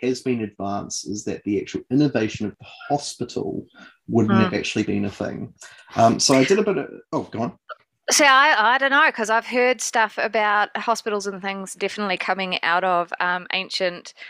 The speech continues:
Speaker 2: Near Eastern Muslim communities, a lot of, um, Turkish, uh, like, ancient Turk kind of area. There was
Speaker 1: Mm.
Speaker 2: a lot of stuff around health and things.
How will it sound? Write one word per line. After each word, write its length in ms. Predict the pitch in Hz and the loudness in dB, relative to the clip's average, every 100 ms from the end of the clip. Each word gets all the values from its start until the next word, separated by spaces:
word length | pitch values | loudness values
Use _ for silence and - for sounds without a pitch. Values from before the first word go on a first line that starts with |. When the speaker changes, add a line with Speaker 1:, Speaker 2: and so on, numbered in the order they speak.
| - - - | -20 -20 -12
Speaker 2:
Near 240 | 190 180 190 | -4 0 0
Eastern 320 | - 180 170 | -2 -6 -6
Muslim 360 | 185 208 220 | -4 -2 -4
communities, 680 | 202 202 190 196 196 202 196 - | -4 -6 -4 -2 0 0 -2 -2
a 60 | |
lot 260 | 180 185 180 | 0 2 2
of, 280 | 180 165 - | 0 -2 -4
um, 260 | 165 180 175 | -2 -2 -4
Turkish, 760 | - 196 190 202 180 - - - - - _ | -6 -4 -2 -2 -2 -4 -6 -12 -20 -20 _
uh, 80 | 190 | -2
like, 160 | 175 - | 0 0
ancient 380 | 196 190 175 - | -2 -6 -10 -10
Turk 420 | - 214 214 - - | -4 0 0 -4 -10
kind 220 | 214 202 | -6 -4
of 80 | 196 | -4
area. 640 | 190 208 208 208 208 202 - | 0 2 2 2 2 -2 -4
There 120 | 196 | -2
was 140 | 196 208 | 0 0
Speaker 1:
Mm. 20 | |
Speaker 2:
a 60 | |
lot 160 | 190 185 | -2 -2
of 40 | 185 | -4
stuff 260 | 190 180 | -6 -6
around 260 | 190 185 180 | -2 -2 -2
health 260 | 190 190 190 | -4 -4 -6
and 160 | 180 | -8
things. 260 | 202 190 | -6 -6